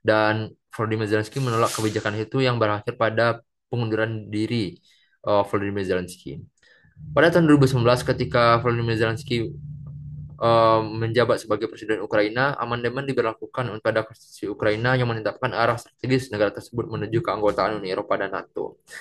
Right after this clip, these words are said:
Sepanjang tahun dua ribu satu hingga dua ribu dua puluh dua, Rusia meningkatkan militer dan kekuatan tempurnya di perbatasan Ukraina, yang dimana hal ini, eh, semakin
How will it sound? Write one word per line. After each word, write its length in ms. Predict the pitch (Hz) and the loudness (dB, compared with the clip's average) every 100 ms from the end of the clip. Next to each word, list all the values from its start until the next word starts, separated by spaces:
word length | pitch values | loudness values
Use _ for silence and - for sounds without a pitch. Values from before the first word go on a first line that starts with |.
| - - - | -16 -18 -8
Sepanjang 400 | - 135 139 175 | 2 4 6 4
tahun 160 | 160 143 | 2 2
dua 120 | 123 | 2
ribu 60 | 120 | 0
satu 320 | 117 117 - | 0 -2 -2
hingga 380 | 117 113 113 110 | -2 0 0 0
dua 100 | 110 | 0
ribu 80 | 110 110 101 - | -2 -4 -4 -6
dua 160 | 110 107 | -6 -4
puluh 220 | 104 104 | -2 -2
dua, 220 | 110 120 151 156 _ - _ _ - | 0 2 0 -4 _ -20 _ _ -6
Rusia 400 | 127 - 156 151 117 | -4 0 2 2 0
meningkatkan 480 | 113 - - 127 | -4 -6 -6 -4
militer 320 | 120 113 - 113 | -2 -4 -4 -8
dan 160 | 113 | -8
kekuatan 320 | 117 110 113 | -6 -4 -4
tempurnya 400 | - 110 113 123 | -6 -6 -2 0
di 80 | 113 | 2
perbatasan 480 | 110 107 107 113 120 | 2 2 0 -2 -8
Ukraina, 560 | 113 - 110 113 127 123 | -8 0 0 2 0 0
yang 80 | |
dimana 320 | 117 110 117 120 | -2 -4 -2 -2
hal 160 | 104 | -2
ini, 400 | 127 143 135 101 _ _ _ _ _ _ | -2 -2 -2 -4 _ _ _ _ _ _
eh, 400 | - 113 110 107 104 | 0 4 4 2 -2
semakin 640 | - 123 127 139 131 120 | -6 -4 -2 -2 -2 -6